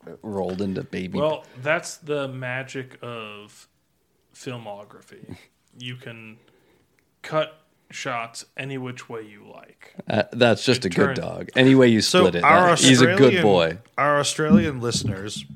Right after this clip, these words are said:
Speaker 3: oop, our Australian listeners will, uh, appreciate that,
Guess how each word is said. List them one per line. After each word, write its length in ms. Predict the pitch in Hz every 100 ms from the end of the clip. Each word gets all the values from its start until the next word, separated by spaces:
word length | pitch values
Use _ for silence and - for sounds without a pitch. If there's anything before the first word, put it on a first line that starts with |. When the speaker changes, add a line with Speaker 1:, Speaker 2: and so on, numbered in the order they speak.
| -
Speaker 3:
oop, 160 | 104 117 _ _ _
our 100 | 123
Australian 460 | 127 - 156 165 117
listeners 420 | 101 - 101 -
will, 360 | 107 101 98 98
uh, 180 | 98 92
appreciate 920 | 110 - 165 175 - 98 87 95 _
that, 280 | 104 90 87